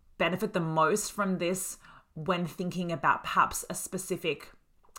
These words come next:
desire or a specific area that you are wanting to expand into, okay? So, so juicy, guys.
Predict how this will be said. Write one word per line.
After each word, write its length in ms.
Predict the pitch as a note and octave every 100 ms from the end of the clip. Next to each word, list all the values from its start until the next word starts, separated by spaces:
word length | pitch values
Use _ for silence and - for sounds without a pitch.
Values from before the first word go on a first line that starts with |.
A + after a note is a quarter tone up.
| - -
desire 420 | F#3 D3 D3+ D#3
or 140 | D#3
a 40 | E3
specific 460 | - - F3 F3 -
area 580 | D#3+ D#3 D3 B2+ - -
that 80 | -
you 140 | E3
are 40 | D3+
wanting 300 | D#3 D3 D3
to 120 | C#3+
expand 440 | - - C3+ D3
into, 460 | - C#3+ - - - - _ - D#3
okay? 320 | D#3 A#2+ G#3 - - - - - - -
So, 480 | - - F#3 C3+ D3 - - - - - - _ - -
so 260 | - G3+
juicy, 380 | F#3 D#3+ F3+ E3+
guys. 420 | - - F#3+ -